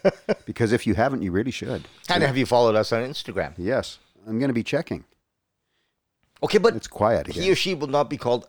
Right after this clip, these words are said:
Speaker 1: a time traveler, though, right?
Speaker 2: I don't know,
Speaker 1: I
Speaker 2: because
Speaker 1: doubt
Speaker 2: I'm
Speaker 1: it.
Speaker 2: curious because this person's got a,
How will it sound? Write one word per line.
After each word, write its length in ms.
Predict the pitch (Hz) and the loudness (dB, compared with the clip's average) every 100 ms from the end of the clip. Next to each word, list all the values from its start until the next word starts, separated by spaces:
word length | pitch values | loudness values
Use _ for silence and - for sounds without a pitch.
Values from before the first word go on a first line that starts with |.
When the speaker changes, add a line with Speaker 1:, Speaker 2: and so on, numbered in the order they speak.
| - | -8
Speaker 1:
a 120 | 107 | -8
time 380 | - 104 95 85 | -8 -10 -10 -12
traveler, 480 | - 117 107 85 - - | -8 -6 -6 -10 -18 -20
though, 200 | - _ | -20 _
right? 160 | 110 127 _ _ - | -20 -20 _ _ -12
Speaker 2:
I 180 | 85 82 78 - | -8 -8 -10 -12
don't 300 | - 101 107 | -4 -2 -2
know, 280 | 107 120 175 | 0 2 2
Speaker 1:
I 40 | 127 | 0
Speaker 2:
because 220 | 101 107 | -2 -2
Speaker 1:
doubt 40 | 110 | -2
Speaker 2:
I'm 60 | |
Speaker 1:
it. 40 | 104 | -4
Speaker 2:
curious 380 | - 131 117 - | -4 0 0 -2
because 340 | 110 - 98 | -8 -6 -4
this 100 | 104 | -4
person's 300 | - 95 98 | -6 -6 -4
got 180 | 90 87 | -2 -2
a, 100 | 95 | -4